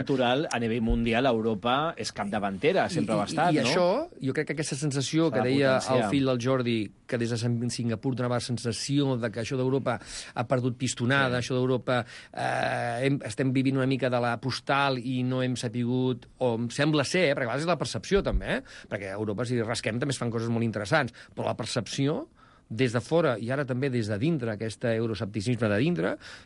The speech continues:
Speaker 2: es fa que pensem que això la Unió Europea, doncs, eh, bueno, ha perdut fuelle, no?, sincerament. I penso que falta un nou relat, eh, que
Speaker 1: Però
Speaker 2: seria
Speaker 1: aquest
Speaker 2: bàsic
Speaker 1: nou
Speaker 2: que hi haguessin
Speaker 1: relat,
Speaker 2: lidera-,
Speaker 1: qui, qui,
Speaker 2: lideratges,
Speaker 1: qui,
Speaker 2: eh?
Speaker 1: qui l'ha de, qui l'ha de fer?
Speaker 2: Lideratges.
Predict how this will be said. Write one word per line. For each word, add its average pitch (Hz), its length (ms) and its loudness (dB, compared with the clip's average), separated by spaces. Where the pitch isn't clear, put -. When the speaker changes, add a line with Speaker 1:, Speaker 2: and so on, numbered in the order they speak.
Speaker 2:
es - 200 -4
fa 113 180 -2
que 165 100 -4
pensem 113 340 -2
que 160 80 -2
això 117 360 0
la 117 80 -4
Unió 117 100 -2
Europea, 117 380 0
doncs, 120 280 0
eh, 104 380 -6
bueno, 107 180 -6
ha - 80 -6
perdut 117 240 -4
fuelle, 101 320 -6
no?, 127 160 -4
sincerament. 117 560 -2
I - 80 0
penso 123 380 2
que 135 420 2
falta 123 420 -2
un 123 340 0
nou 170 160 2
relat, 170 400 0
eh, 107 340 -2
que 117 140 -6
Speaker 1:
Però - 240 -12
Speaker 2:
seria 139 400 4
Speaker 1:
aquest 139 140 -2
Speaker 2:
bàsic 156 180 2
Speaker 1:
nou 190 120 2
Speaker 2:
que 143 100 0
hi 139 60 4
haguessin 170 280 4
Speaker 1:
relat, - 20 4
Speaker 2:
lidera-, 131 260 4
Speaker 1:
qui, - 80 -10
qui, 127 100 -8
Speaker 2:
lideratges, 131 400 2
Speaker 1:
qui, 151 180 -2
Speaker 2:
eh? - 40 -6
Speaker 1:
qui 165 100 0
l'ha 160 180 2
de, 123 120 2
qui 151 140 -2
l'ha 143 160 2
de 110 140 -2
fer? - 180 -8
Speaker 2:
Lideratges. 117 540 0